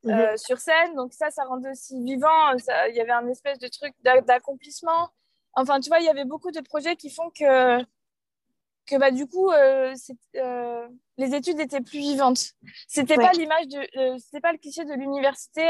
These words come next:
Speaker 2: assise sur un banc et, euh, et remplir des Q C M, tu vois.
Speaker 1: Ah oui, non,
Speaker 2: C'était
Speaker 1: c'est sûr.
Speaker 2: Et donc, du coup, je pense qu'il y avait cette partie tellement vivante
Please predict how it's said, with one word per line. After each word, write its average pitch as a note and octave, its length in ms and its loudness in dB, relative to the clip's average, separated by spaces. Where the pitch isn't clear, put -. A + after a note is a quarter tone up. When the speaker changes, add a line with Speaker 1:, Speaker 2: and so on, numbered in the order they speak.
Speaker 2:
assise C#4 460 -4
sur C4 220 -8
un B3+ 120 2
banc C#4+ 220 0
et, A#3+ 300 -2
euh, A#3 160 -2
et B3+ 80 4
remplir C4 360 0
des C4 120 -4
Q - 160 -14
C D4 140 -6
M, B3 200 4
tu - 140 -14
vois. A#3 160 2
Speaker 1:
Ah A#3 120 2
oui, B3+ 100 6
non, A3+ 120 -2
Speaker 2:
C'était B3 180 0
Speaker 1:
c'est A#3+ 60 -4
sûr. D4 120 2
Speaker 2:
Et C4 140 -2
donc, C#4 220 -2
du C#4+ 100 -6
coup, F4+ 260 -4
je D4 80 -10
pense E4 220 -6
qu'il D4+ 120 -14
y C#4 60 -4
avait C4+ 220 -4
cette C4 180 -6
partie D4 300 -8
tellement F4 320 -6
vivante D#4+ 400 -4